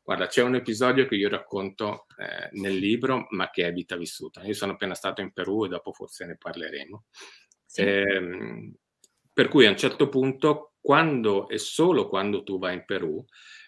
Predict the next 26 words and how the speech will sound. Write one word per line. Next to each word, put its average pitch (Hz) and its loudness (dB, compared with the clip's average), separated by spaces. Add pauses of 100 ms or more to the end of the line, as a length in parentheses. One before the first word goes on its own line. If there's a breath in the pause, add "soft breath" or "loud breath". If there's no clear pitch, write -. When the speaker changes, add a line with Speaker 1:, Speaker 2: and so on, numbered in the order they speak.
(120 loud breath)
Speaker 1:
riesci 123 6
effettivamente 113 -2
a 117 -2
quantificare 113 -2
quanto 120 0
è 107 -4
stato 101 -6
il 95 -6
danno 95 -6 (400)
che 107 0
i 90 0
primi 107 -2
colonizzatori 90 -6
hanno 85 -10
fatto 87 -8
nei 80 -8
confronti 85 -10
dei, 73 -6
degli 85 -4
amerindi, 80 -10
no? 95 -14
Degli 101 0
Inca 90 -6
in 87 -10
questo - -12
caso. - -10